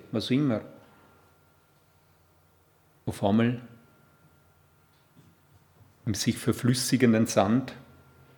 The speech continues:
verschüssen? Was bleibt über,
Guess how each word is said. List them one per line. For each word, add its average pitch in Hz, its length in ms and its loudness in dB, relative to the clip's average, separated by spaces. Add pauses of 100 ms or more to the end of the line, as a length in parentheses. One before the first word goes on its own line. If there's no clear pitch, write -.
(140)
verschüssen? - 760 -2 (1120)
Was 101 120 -8
bleibt 104 360 0
über, 131 320 2